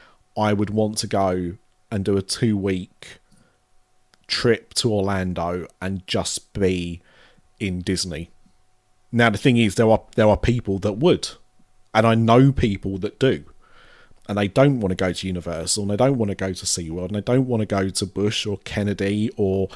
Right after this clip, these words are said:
any of the other attractions in the, in the Orlando area. Um, so I think if that's what you want to do, and you're gonna be quite regimented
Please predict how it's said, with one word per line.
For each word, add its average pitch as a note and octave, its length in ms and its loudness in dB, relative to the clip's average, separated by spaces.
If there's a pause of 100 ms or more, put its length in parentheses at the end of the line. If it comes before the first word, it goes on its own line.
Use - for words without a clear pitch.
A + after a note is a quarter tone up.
(480)
any A#2+ 240 4
of A2 60 4
the A2+ 120 2
other A2 280 2
attractions G2 580 -6
in F#2+ 140 -4
the, F#2+ 280 -4 (440)
in A2+ 100 0
the G#2+ 80 2
Orlando G2 480 2
area. G2+ 480 2 (480)
Um, G2+ 500 0 (600)
so A#2 240 8
I A2 40 4
think B2+ 360 0
if - 340 -6
that's B2+ 300 2
what D3 100 -6
you G#2+ 120 -2
want A2 200 0
to A2 100 -6
do, G2+ 480 0 (960)
and G#2+ 140 4
you're G#2+ 100 4
gonna A2 160 2
be G2+ 400 0 (460)
quite A#2+ 440 2
regimented G#2 760 2